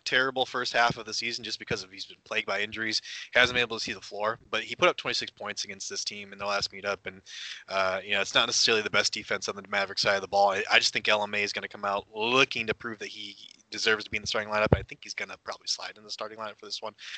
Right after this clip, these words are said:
Don't have confirmation on that yet. Be on the lookout for it, and something we, we definitely need to keep our eye on. Uh, if he's not in the starting lineup, I like him less, but if he is, I,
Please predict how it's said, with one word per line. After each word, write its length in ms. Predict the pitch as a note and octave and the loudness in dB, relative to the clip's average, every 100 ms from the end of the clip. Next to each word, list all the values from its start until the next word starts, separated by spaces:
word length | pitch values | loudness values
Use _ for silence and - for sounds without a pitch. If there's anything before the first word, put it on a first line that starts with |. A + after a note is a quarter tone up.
| - | -4
Don't 120 | - C#3 | 2 4
have 140 | C3 | 4
confirmation 540 | A#2+ G#2 G2 G2+ - | 4 0 -4 -2 -2
on 80 | G#2 | -2
that 140 | G2+ G#2 | -4 0
yet. 200 | G2+ G2 | 0 0
Be 100 | A2+ | 4
on 100 | G#2+ | 4
the 40 | G2 | 4
lookout 320 | G2 - G2+ | -2 -2 -2
for 280 | - G#2 G2+ | -2 0 0
it, 80 | G2 | -2
and 100 | F#2+ | -6
something 340 | - G2+ G2 | -6 -6 -10
we, 120 | G2 G2 | -16 -10
we 120 | G#2 | -6
definitely 320 | G2+ G2 G2 | -6 -6 -10
need 100 | G2 | -12
to 60 | F#2+ | -12
keep 300 | - A2 - | -14 -14 -12
our 160 | F#2+ G2 | -8 -6
eye 220 | G2 G2 | -6 -2
on. 180 | G2+ G2 - - - - - | -4 -4 -10 -10 -8 -8 0
Uh, 160 | G2+ F#2+ | 2 4
if 80 | - | 2
he's 180 | A2+ | 4
not 120 | A#2 A2+ | 4 4
in 60 | |
the 40 | A2+ | 4
starting 260 | B2+ A#2 | 4 4
lineup, 200 | A2+ A#2 A2+ | 6 4 4
I 60 | |
like 200 | G#2 G2+ | 2 0
him 180 | G2+ G2 _ | -2 -16 _
less, 420 | G2+ G#2+ B2+ - | 4 6 6 4
but 120 | - | 0
if 60 | F#2+ | -10
he 100 | G2 | -14
is, 320 | F#2 G2+ G2 | -6 -4 -2
I, 100 | G2 | -4